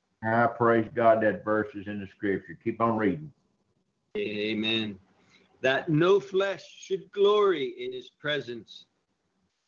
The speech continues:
Speaker 2: But of him are ye in Christ Jesus, who of God is made unto us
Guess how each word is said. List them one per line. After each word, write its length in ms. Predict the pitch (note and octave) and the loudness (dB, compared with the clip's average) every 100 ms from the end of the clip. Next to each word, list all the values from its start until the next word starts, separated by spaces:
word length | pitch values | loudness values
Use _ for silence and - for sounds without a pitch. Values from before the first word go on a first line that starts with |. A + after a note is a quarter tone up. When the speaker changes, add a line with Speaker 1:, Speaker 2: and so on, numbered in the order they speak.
| _ _ _ | _ _ _
Speaker 2:
But 140 | C3+ C#3 | 0 2
of 160 | C#3 | 2
him 380 | C3+ E3+ G3+ G3+ | 0 0 2 0
are 240 | F#3 E3 E3 | -4 -4 -6
ye 320 | F3 F3 E3+ | -6 -6 -6
in 100 | E3 | -10
Christ 480 | - E3 E3 - - | -10 -10 -10 -12 -12
Jesus, 560 | D3 B2+ G#2+ G2 - _ _ _ _ | -10 -10 -10 -14 -16 _ _ _ _
who 220 | - D#3 | 0 2
of 200 | C#3+ A2 | 2 0
God 360 | A2+ D3 D#3+ F3 | -2 0 2 0
is 180 | F3 C#3+ | -2 -4
made 320 | E3 F3 E3+ | -4 0 0
unto 380 | E3+ E3 E3+ E3+ | -2 -6 -8 -8
us 240 | D#3+ - | -8 -16